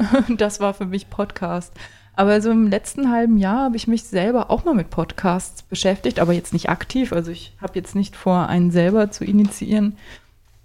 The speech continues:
ähm, sondern eher als Zuhörerin. Und ich find, das ist eine super Plattform. Wenn ich ein Thema habe, das mich interessiert, gibt es immer mindestens einen Podcast, der sich genau mit dieser Thematik befasst.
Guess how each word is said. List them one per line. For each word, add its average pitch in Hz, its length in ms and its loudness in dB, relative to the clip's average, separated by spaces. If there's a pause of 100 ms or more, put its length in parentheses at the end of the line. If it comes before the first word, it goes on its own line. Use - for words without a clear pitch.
(140)
ähm, 180 420 2
sondern 185 260 2
eher 190 220 0
als - 240 -8
Zuhörerin. 175 1040 2
Und 175 140 -4
ich - 80 -16
find, 240 180 0 (280)
das 202 140 -4
ist - 220 -8
eine 208 200 2
super 247 300 -2
Plattform. 196 580 2
Wenn 196 120 4
ich - 120 -4
ein 196 160 2
Thema 285 400 0
habe, 269 220 0
das 240 160 2
mich 220 120 -2
interessiert, 214 600 -2 (480)
gibt 226 180 0
es 240 160 -2 (160)
immer 262 280 2 (120)
mindestens 233 560 2
einen 175 180 -2
Podcast, - 540 -6
der 190 80 0
sich 185 160 -8
genau 202 300 2
mit 208 180 0
dieser 208 200 -2
Thematik 190 500 -2
befasst. - 500 -10